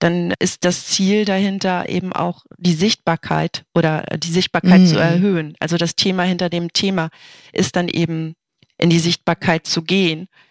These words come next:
Speaker 1: und zu sagen, okay, wie schaffe ich das denn? Was hindert mich denn auch daran, in die Sichtbarkeit zu gehen?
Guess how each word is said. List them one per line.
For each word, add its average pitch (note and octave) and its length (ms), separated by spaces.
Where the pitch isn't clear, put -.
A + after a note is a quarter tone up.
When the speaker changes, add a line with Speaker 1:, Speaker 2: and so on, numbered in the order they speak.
Speaker 1:
und F3 100
zu - 80
sagen, E3+ 360
okay, F#3 380
wie G3 80
schaffe B3 280
ich G#3+ 140
das D#3+ 200
denn? E3 200
Was F3 140
hindert A#3+ 340
mich E3+ 180
denn E3 160
auch - 160
daran, D#3+ 440
in F3 160
die E3 120
Sichtbarkeit D#3+ 720
zu - 180
gehen? D#3+ 340